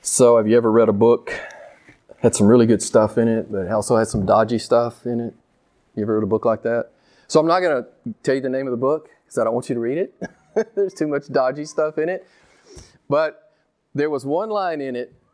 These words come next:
that I'll never forget, and I've communicated this to a lot of people over the years,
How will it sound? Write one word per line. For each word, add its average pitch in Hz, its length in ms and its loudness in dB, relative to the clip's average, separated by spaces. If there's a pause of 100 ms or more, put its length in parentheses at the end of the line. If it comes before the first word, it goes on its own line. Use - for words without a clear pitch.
that 123 160 -4
I'll 120 220 -4
never 127 280 -6
forget, 123 580 -6
and 127 140 -4
I've 127 220 -10
communicated 156 560 -6
this 127 160 -10
to 131 100 -8
a 113 80 -2
lot 131 300 -2
of 151 100 -8
people 156 380 -6
over 110 180 -6
the 104 140 -8
years, 104 540 -10